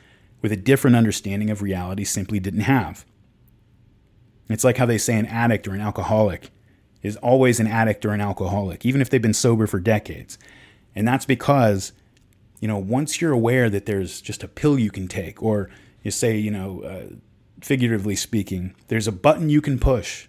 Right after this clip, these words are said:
that just takes whatever anxiety or sadness or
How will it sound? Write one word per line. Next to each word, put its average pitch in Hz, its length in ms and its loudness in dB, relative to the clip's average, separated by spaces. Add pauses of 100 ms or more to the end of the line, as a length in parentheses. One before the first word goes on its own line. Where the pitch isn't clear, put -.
(1000)
that 113 120 -4
just 117 220 -2
takes 135 280 2
whatever 143 300 4
anxiety 127 720 2
or 95 120 -6
sadness 131 880 4
or 98 180 -2